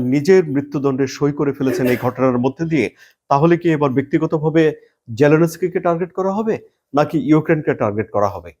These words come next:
সেটি এখন সামনে দেখার বিষয় বলেই বিশ্লেষকরা বলছেন। এই আলোচনা কেমন লাগলো? যদি ভালো লাগে তাহলে সাবস্ক্রাইব করে এই চ্যানেলটির সঙ্গেই থাকুন।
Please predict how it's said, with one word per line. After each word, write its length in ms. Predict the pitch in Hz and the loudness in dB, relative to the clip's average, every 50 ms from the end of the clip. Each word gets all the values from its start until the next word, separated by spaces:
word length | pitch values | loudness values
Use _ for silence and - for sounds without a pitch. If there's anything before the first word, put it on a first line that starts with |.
| _ _ _ _ - | _ _ _ _ -10
সেটি 280 | - - 160 147 180 185 165 147 | -4 -2 -2 0 2 2 2 0
এখন 200 | - - 139 127 120 | 0 -2 -4 -4 -4
সামনে 340 | - - 131 123 120 113 101 - - _ _ _ _ _ _ - | 0 0 0 0 2 0 -2 -4 -6 _ _ _ _ _ _ -10
দেখার 420 | 101 95 139 135 139 156 165 156 139 123 | -4 -2 -2 -2 0 0 0 0 2 2
বিষয় 280 | 131 127 - 165 165 156 127 120 | 0 2 2 2 2 2 2 2
বলেই 240 | 127 123 110 95 90 - _ _ _ _ _ - | 0 0 0 -2 -4 -10 _ _ _ _ _ -6
বিশ্লেষকরা 500 | 131 139 143 160 143 - 147 - - 101 - 87 | -6 -4 -4 -4 -6 -4 -4 -6 -6 -6 -6 -8
বলছেন। 240 | 85 - - 104 95 - _ _ _ _ | -10 -10 -12 -16 -16 -18 _ _ _ _
এই 60 | - 127 123 | 0 2 2
আলোচনা 260 | 127 127 - 147 143 | 2 2 0 0 0
কেমন 260 | 139 156 143 147 160 156 151 | 0 0 2 2 2 2 2
লাগলো? 200 | 143 143 160 202 226 - 165 | 0 0 -2 -2 -2 -4 -4
যদি 120 | 131 135 120 117 | -6 -4 -4 -2
ভালো 140 | 135 127 127 | 0 2 2
লাগে 180 | 127 123 120 120 120 | 2 2 0 -2 -4
তাহলে 180 | 120 120 117 113 117 - | -4 -4 -4 -4 -2 -4
সাবস্ক্রাইব 400 | 117 117 - - - 139 135 135 - | -4 -4 -4 -6 -4 -4 -4 -4 -4
করে 180 | 151 147 156 175 175 - _ _ _ _ - | -4 -2 -2 -2 -4 -6 _ _ _ _ -12
এই 80 | 117 113 | -10 -6
চ্যানেলটির 400 | - 117 113 113 104 - 110 - | -2 0 0 0 -2 -4 -8 -8
সঙ্গেই 280 | - 120 117 131 151 151 - | -6 -4 -2 -2 -4 -4 -4
থাকুন। 260 | 143 131 - 185 214 | -6 -2 0 0 0